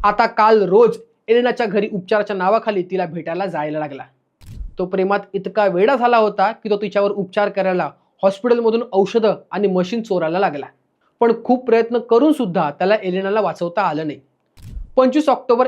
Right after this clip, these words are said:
एकोणीसशे एकतीसला एलेनाचा टीबीने मृत्यू झाला आणि काल का दिल ही टूट गया. त्याने एलेनाच्या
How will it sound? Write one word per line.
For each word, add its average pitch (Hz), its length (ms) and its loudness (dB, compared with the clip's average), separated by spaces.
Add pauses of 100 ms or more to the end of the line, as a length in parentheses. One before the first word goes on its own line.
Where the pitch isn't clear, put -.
एकोणीसशे 208 380 -4
एकतीसला 190 540 -2
एलेनाचा 185 360 -4
टीबीने 185 380 -2
मृत्यू 185 380 0
झाला 151 240 -8 (380)
आणि 160 160 -6
काल 170 320 -2
का 175 180 0
दिल 185 260 0
ही 220 140 0
टूट 208 200 -2
गया. 151 260 -8 (640)
त्याने 214 240 4
एलेनाच्या 220 640 0